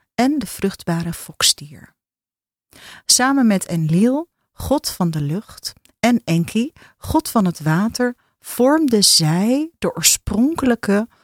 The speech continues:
onafscheidelijke triade. In de Sumerische kosmologie was er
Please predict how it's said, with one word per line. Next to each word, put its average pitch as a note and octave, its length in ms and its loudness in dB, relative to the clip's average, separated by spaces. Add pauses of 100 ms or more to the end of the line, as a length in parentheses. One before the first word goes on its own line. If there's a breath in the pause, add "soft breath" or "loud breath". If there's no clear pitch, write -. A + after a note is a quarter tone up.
(160)
onafscheidelijke F#3+ 1400 -2
triade. B2+ 760 -4 (1400 loud breath)
In G3+ 120 2
de G3 80 4
Sumerische A#3 680 4
kosmologie E3+ 1000 0 (840 loud breath)
was F3+ 200 2
er E3+ 160 -8